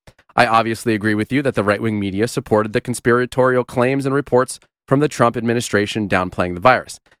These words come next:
And I obviously agree with you that the federal government, having been ordered by their commander-in-chief, shifted the handling of the virus off to the states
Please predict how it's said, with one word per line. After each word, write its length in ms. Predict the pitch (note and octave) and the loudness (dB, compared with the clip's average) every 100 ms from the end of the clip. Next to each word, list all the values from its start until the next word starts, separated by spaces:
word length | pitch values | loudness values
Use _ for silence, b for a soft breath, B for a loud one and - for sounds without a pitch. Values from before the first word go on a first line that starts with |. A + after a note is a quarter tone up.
| _ | _
And 160 | B2 C3 | 0 2
I 60 | |
obviously 500 | B2+ A2+ A#2 A#2+ - | 4 2 2 -2 -2
agree 200 | B2+ A2+ | 0 0
with 160 | G#2 - | -2 -2
you 60 | A2 | -2
that 120 | G#2 | -2
the 60 | |
federal 300 | A2+ G2 G2 | -2 0 0
government, 500 | F#2+ D#3 D3 A#2 A2+ - _ _ | 2 4 4 0 -4 -8 _ _
having 260 | A#2 A#2 C3 | 2 2 2
been 140 | D3+ | -2
ordered 340 | D#3+ C3+ C#3 C3 | 0 0 0 0
by 140 | B2+ | 2
their 100 | C3 | 0
commander-in-chief, 840 | C#3 B2 A#2+ B2+ B2 - B2 B2 - | -2 0 0 0 -2 -2 -4 -4 -4
shifted 420 | - B2+ - A#2 | -2 0 0 -2
the 80 | A2+ | 0
handling 380 | A2 A2+ A2+ | 0 0 0
of 80 | A2+ | -2
the 80 | G#2+ | 0
virus 340 | G2 G2 G#2 | 2 2 0
off 180 | G2 G2 | 0 0
to 60 | - | -2
the 80 | F#2 | -8
states 400 | - D3 C#3+ | 0 2 0